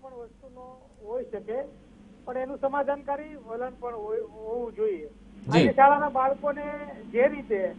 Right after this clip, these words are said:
Speaker 1: અ, શિક્ષણથી વંચિત રાખી અને જે પ્રકારે આંદોલન કરવામાં આવે છે, એ બિલકુલ, અ, વ્યાજબી નથી. આંદોલન જે લોકો ખેડૂતો માટેનું છે, તો ખેડૂતો એનો આંદોલન કરી શકે છે.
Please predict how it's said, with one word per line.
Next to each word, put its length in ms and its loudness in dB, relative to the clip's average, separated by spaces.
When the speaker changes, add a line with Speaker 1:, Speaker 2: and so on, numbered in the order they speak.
Speaker 1:
અ, 240 0
શિક્ષણથી 480 -6
વંચિત 440 0
રાખી 380 4
અને 560 -6
જે 200 6
પ્રકારે 380 4
આંદોલન 320 0
કરવામાં 460 -4
આવે 200 4
છે, 400 -8
એ 300 4
બિલકુલ, 420 -4
અ, 360 6
વ્યાજબી 360 2
નથી. 440 -4
આંદોલન 520 4
જે 160 6
લોકો 220 0
ખેડૂતો 480 2
માટેનું 380 0
છે, 140 0
તો 120 -6
ખેડૂતો 440 2
એનો 160 6
આંદોલન 420 2
કરી 260 0
શકે 300 6
છે. 140 -2